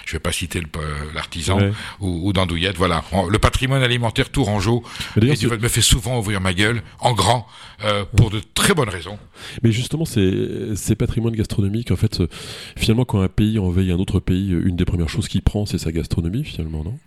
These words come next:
Speaker 1: Je vais l'inverser. L'intégration, pour moi, quand je dis à des gens sur le débat, hier, il y avait l'assimilation, l'intégration,
Speaker 2: Mmh.
Speaker 1: le voile, pas le voile, est-ce qu'ils viennent, est-ce que c'est le grand remplacement,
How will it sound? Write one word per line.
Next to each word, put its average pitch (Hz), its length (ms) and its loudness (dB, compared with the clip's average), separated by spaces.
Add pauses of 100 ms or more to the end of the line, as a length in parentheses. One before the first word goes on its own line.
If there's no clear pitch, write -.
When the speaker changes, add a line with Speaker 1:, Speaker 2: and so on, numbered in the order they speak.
(180)
Speaker 1:
Je 95 180 2
vais 156 80 4
l'inverser. 165 720 2
L'intégration, 156 720 2
pour 117 180 0
moi, 127 200 0
quand 123 180 -2
je 110 140 0
dis 127 160 0
à 113 60 0
des 104 120 0
gens 107 300 0
sur - 160 -4
le 82 100 -6
débat, 85 400 -2
hier, 85 180 0
il 80 40 -4
y - 20 -4
avait 78 140 -2
l'assimilation, 82 680 -2
l'intégration, 92 600 -4
Speaker 2:
Mmh. 104 120 -6 (240)
Speaker 1:
le 104 120 2
voile, 104 300 4
pas 104 140 2
le 98 80 2
voile, 101 320 2
est-ce - 140 0
qu'ils 95 140 -4
viennent, 101 280 2
est-ce 95 140 2
que - 80 -4
c'est - 120 0
le 101 60 -2
grand 95 140 -6
remplacement, 98 680 0